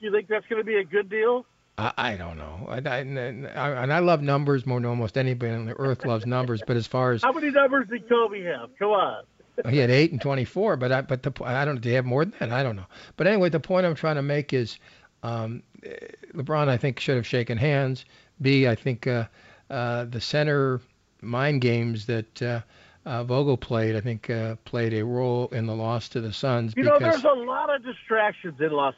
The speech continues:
Speaker 1: Angeles, Fred.
Speaker 2: Yeah.
Speaker 1: And, you know, the, the co-owner of the Boston Red Sox and his, his buddy that's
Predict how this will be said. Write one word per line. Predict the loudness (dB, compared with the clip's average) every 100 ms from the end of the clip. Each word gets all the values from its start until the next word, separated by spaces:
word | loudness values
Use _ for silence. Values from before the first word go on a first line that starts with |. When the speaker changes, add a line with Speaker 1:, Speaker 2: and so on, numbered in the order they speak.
| 2
Speaker 1:
Angeles, | 2 2 -2 -4 -6 -12 -10
Fred. | -4 -2 -4 -10 _ -10
Speaker 2:
Yeah. | -4 -2 -4 -6 -8 -12 _ _ _ _ _ _ _ _ 0
Speaker 1:
And, | 4 4 2 -4 _ _ -8
you | 0 4
know, | 4 2 _ _ _ _ _ _ _ _
the, | -2 -2 _ -2
the | -2 -2 _ _ _ _ 0
co-owner | 6 6 6 2 0 0
of | 0
the | -4
Boston | 2 2 2 0 0
Red | 2 2 0
Sox | 0 2 2 0 -6 _ _ _ _ _ _
and | -2 2 2
his, | 0 -4 -8 -4
his | -2 0
buddy | 4 4 4
that's | 0 -4